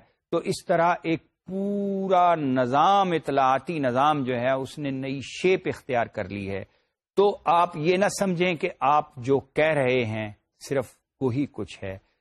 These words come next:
لوگوں کے پاس انفارمیشن کے اور بہت سے ذرائع ہیں، اور جب وہ ان ذرائع تک پہنچتے ہیں، دوسرے چینلز کو دیکھتے ہیں، دوسرے اخبارات کو پڑھتے ہیں، ٹی وی مذاکروں کو دیکھتے ہیں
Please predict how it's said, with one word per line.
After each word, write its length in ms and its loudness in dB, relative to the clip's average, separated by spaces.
لوگوں 440 4
کے 180 0
پاس 580 2
انفارمیشن 920 -4
کے 300 -4
اور 460 4
بہت 340 -2
سے 160 -2
ذرائع 560 -2
ہیں، 260 -10
اور 200 2
جب 260 0
وہ 140 4
ان 100 2
ذرائع 400 2
تک 220 -4
پہنچتے 500 0
ہیں، 220 0
دوسرے 400 2
چینلز 460 0
کو 140 2
دیکھتے 400 -2
ہیں، 180 0
دوسرے 380 -4
اخبارات 640 0
کو 100 0
پڑھتے 420 -2
ہیں، 260 -2
ٹی 200 -2
وی 140 2
مذاکروں 560 2
کو 180 -2
دیکھتے 440 -2
ہیں 240 -2